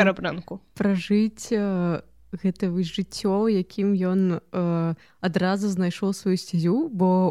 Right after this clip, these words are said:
Speaker 2: ў яго жыцці быў такі
Speaker 1: Ну,
Speaker 2: момант,
Speaker 1: так.
Speaker 2: што ён некаторы час, ён быў алімпіяднікам па матэматыцы, ён, э,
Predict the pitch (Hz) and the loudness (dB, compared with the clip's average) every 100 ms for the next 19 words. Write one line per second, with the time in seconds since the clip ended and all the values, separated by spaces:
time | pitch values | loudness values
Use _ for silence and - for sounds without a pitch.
0 | - 190 180 202 196 196 - 262 247 202 | 2 0 2 2 2 0 -2 -2 0 0
1 | - 254 269 175 294 190 - - - _ | 2 2 6 6 6 4 0 -20 -20 _
2 | - - 185 202 214 190 - 185 175 - | -12 0 4 6 4 2 -2 -4 -4 -2
3 | 175 262 - 196 202 196 190 180 180 214 | -2 -2 2 4 4 4 2 0 -2 -2
4 | 208 180 - 165 165 165 165 147 - - | -2 -4 -2 -2 -2 -2 -2 -2 -6 -10
5 | 311 247 170 180 - - 160 156 147 139 | -4 -2 -2 -4 -6 -4 0 0 0 -2